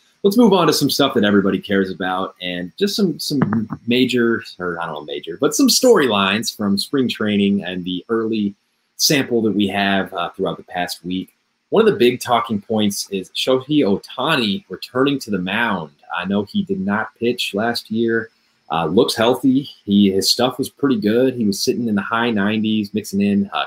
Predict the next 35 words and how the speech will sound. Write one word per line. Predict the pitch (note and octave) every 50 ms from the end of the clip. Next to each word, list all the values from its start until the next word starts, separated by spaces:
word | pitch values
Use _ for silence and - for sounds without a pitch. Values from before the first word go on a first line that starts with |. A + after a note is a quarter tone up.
| - -
curve, | - B2+ B2+ B2+ C3 C3 -
splitter, | - - - - A#2 A#2 B2 A#2 A2+
and | G2+ -
slider, | - - F#2+ G2 A2 A#2 A#2 A#2+ B2 A#2+ A#2+ - _ _ _ _ _ _ _
even | - G3+ F4 E4 -
touching | - - F3 F3 - D3 A#2+ G2
a |
hundred | - - G#2 A2+ A#2+ G2+ F#2 E2+ E2 D#2 -
at | D#2+ E2 -
times. | - - F2+ F2+ F2+ F2 F2 E2+ E2+ E2+ - - -
And | E2 F2 F2 F2 E2+ E2 - _ _ _ _ _ _ _ _ _ _ -
it | B2+
was | C#3+ B2+
a | C3+ A#2
bit | G#2 E3 G3
of | G#3+ F3
a | D3
mixed | B2+ C3 C3+ C3 - - - -
bag. | A2+ A2+ A2+ G#2+ G2 F2+ E2+ D#2+ D#2+
He, | - - A2+ A2 G#2
he | G#2 A#2+ A2
pitched | G2+ C#3 C3+ B2+ - - - - _ -
an | G#2+ G2+ G2 G2+ G2+
inning | B2 C3+ D3+ E3 D#3+ D#3 D3+
and | B2+ A2 G2+
two-thirds, | - - C3+ C3 A2+ - A#2 G#2+ G2+ F#2+ F#2+ G2 G2+ G#2+ G#2+ - - - -
uh, | F2 F2+ F2 E2+ F2+
recorded | F#2 E2+ - C3+ C3+ C3 A#2+ -
all | - A2+ B2 C3+ C3+ C3+
five | - B2 A#2 A#2 A#2+ A2
of | G#2+
those | G#2+ G#2 G#2 G2 G2+
outs | G2 G2+ G2 G2 G2 - -
with | F2+ E2 -
strikeouts, | - - - - A#2 A#2+ G2+ - F2 E2+ E2+ F2 F2+ - -